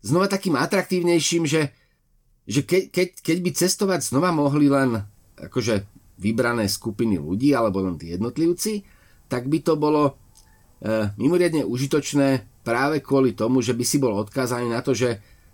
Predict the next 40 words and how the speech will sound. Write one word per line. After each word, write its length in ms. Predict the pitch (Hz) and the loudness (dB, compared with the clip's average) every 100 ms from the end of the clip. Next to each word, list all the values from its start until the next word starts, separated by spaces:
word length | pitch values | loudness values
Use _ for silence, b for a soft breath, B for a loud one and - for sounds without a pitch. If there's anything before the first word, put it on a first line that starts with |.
| - | -6
musíš 320 | 147 165 202 | 0 2 0
čítať 240 | - 143 160 | 0 -2 -2
tie 140 | 156 | -2
príbehy 560 | - 104 123 139 196 233 - - - - - - b b b - - | 0 0 2 2 2 -2 -8 -18 -20 -20 -20 -20 b b b -20 -4
a 400 | 117 120 120 104 - _ - | 0 2 2 -2 -10 _ -6
vy-, 140 | 139 160 | -4 0
vytvoríš 400 | 180 202 196 185 | 0 2 2 2
si 40 | 147 | -2
krajinu, 400 | 143 151 160 151 | 0 0 0 0
vy-, 160 | 135 | 0
vytvoríš 480 | 156 165 156 160 - | 2 2 4 2 2
si 40 | 135 | 2
obraz 260 | 139 139 | 2 0
podľa 320 | - 135 127 123 | 0 2 2 2
nich. 160 | 101 - b b b | -2 -6 b b b
A 80 | 104 | -10
t-, 160 | - 147 | -6 -2
a 160 | 143 | -2
t-, 160 | 143 139 | -2 -2
teraz 320 | 214 214 165 | 0 2 0
na-, 160 | 147 156 | 0 2
na-, 220 | 156 160 | 2 2
na-, 160 | 151 147 143 147 | 2 4 4 4
narážam 320 | 180 165 165 | 2 2 2
na 160 | 139 143 | 2 2
to, 80 | 143 | 2
že 80 | |
ja 80 | 156 | 2
som, 160 | 170 180 | 2 0
ja 160 | 151 | 2
som 160 | - 170 | 2 0
v 240 | 120 107 | -2 -4
detstve 400 | 123 190 175 143 | 0 0 2 -2
čítal 400 | 127 147 147 135 | 0 0 2 0
reportáže, 800 | 131 123 139 160 139 131 127 127 | 2 0 0 0 0 -2 0 2
e, 140 | 120 117 113 113 110 104 b b - | 2 0 2 4 2 0 b b -8
Hanzelku, 880 | 104 104 117 143 143 131 - 127 113 b b 110 | -2 0 2 4 4 2 2 2 2 b b -6
také 240 | 135 143 139 | -2 0 2
tie, 160 | 135 | 0
e, 400 | 120 117 123 123 | -2 -6 -2 -2